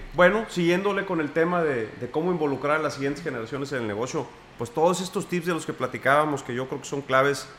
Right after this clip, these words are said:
pues no son garantía de éxito, según los expertos. O sea, yo ahí me, me di a la tarea de leer un poquito autores como Murphy, Landsberg,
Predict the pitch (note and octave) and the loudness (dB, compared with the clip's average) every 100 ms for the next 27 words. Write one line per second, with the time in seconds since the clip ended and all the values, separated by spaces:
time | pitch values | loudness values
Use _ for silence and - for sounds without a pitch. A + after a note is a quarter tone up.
0 | - - - A#2 C#3+ F#3 F3 E3+ C#3+ C#3 | -20 -18 -8 0 0 2 2 2 2 2
1 | D#3+ D3 D3+ - F3+ C#3+ C#3 C3 D3+ C#3+ | 2 2 0 -4 -8 -8 -8 -6 -6 -8
2 | - D#3+ G#3 F#3+ D3 C3+ C#3 C3 C#3+ D#3 | -6 -6 -4 -8 -10 -2 0 2 2 4
3 | D3+ D#3+ D#3 C#3 B2 C3 D3 D3 C#3+ C#3 | 4 2 2 0 0 2 2 2 0 2
4 | C#3+ C3+ C3+ C#3+ C#3 - D3 - D#3 B2+ | 2 0 0 -2 -6 -6 -6 -2 0 0
5 | - D3 D3 C3 A2+ G#2 F#2+ G2+ C#3+ F3+ | 0 -2 -2 -4 -2 -4 -4 0 2 2
6 | F3 E3+ D3 C#3+ F3 - F3 E3 | 0 0 4 6 4 2 2 2